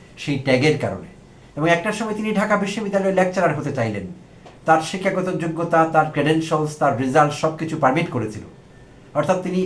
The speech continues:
লেকচারার পদের জন্য যোগ্য ছিলেন, কম্পিটেন্ট ছিলেন পোস্টের জন্য। তো তাকে চূড়ান্ত বিচারে বাদ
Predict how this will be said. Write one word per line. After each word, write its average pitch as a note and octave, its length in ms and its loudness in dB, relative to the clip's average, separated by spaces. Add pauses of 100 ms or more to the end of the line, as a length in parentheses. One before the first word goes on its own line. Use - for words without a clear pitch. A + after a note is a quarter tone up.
লেকচারার E3 400 2
পদের D#3 240 2
জন্য D3 200 -4 (480)
যোগ্য F#3 300 -2
ছিলেন, F#2+ 200 -8 (1200)
কম্পিটেন্ট D#3 400 0
ছিলেন A2 240 -4
পোস্টের A2 340 -8
জন্য। F2 180 -18 (680)
তো E3 80 -10
তাকে G3 400 2
চূড়ান্ত F#3+ 360 2
বিচারে E3+ 300 0
বাদ C#3 200 4